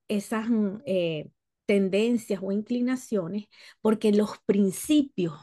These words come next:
no están allí organizados. Es todo muy disperso.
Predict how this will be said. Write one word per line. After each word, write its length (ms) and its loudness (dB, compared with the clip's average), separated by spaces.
no 240 6
están 440 -2
allí 340 4
organizados. 960 -4
Es 240 0
todo 260 4
muy 680 4
disperso. 920 -4